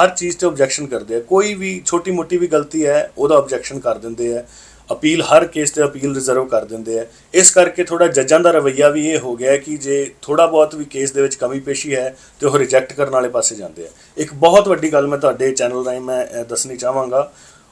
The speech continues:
ਉਹ ਇਹ ਹੈ ਕਿ, ਅ, ਪਿਛਲੇ ਫਰਾਈਡੇ ਨੂੰ, ਅ, ਜਿਹੜਾ ਇਮੀਗ੍ਰੇਸ਼ਨ ਕੋਰਟ ਨੇ ਇੱਕ ਪਾਲਿਸੀ ਮੈਮੋਰੈਂਡਮ ਇਸ਼ੂ ਕੀਤਾ,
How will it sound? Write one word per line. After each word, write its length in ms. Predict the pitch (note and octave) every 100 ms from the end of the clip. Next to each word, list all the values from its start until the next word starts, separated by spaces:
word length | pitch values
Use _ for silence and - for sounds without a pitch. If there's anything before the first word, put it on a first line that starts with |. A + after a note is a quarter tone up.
| -
ਉਹ 160 | D#3+ E3+
ਇਹ 280 | D#3 D#3+ F3
ਹੈ 160 | C#3+
ਕਿ, 380 | D3 F3 F3+ F3+ C#3
ਅ, 320 | C3+ C3 - - -
ਪਿਛਲੇ 380 | E3+ - G3+ G3
ਫਰਾਈਡੇ 440 | - B2+ A#2 B2+
ਨੂੰ, 220 | A#2 B2 - _ _ _ _ _ _
ਅ, 480 | A#2+ A#2+ A#2 A#2 A2 - _ _ _ -
ਜਿਹੜਾ 460 | A#2 B2+ C3+ C3+ C3+
ਇਮੀਗ੍ਰੇਸ਼ਨ 480 | C#3+ F3 E3+ D3+ D#3
ਕੋਰਟ 300 | C#3+ C3 C3
ਨੇ 100 | D3
ਇੱਕ 100 | C#3+
ਪਾਲਿਸੀ 360 | C#3 C3+ C#3
ਮੈਮੋਰੈਂਡਮ 540 | D#3+ C#3+ B2+ B2 B2 B2+
ਇਸ਼ੂ 180 | A#2 F2+
ਕੀਤਾ, 440 | G2+ F2+ G#2 D3+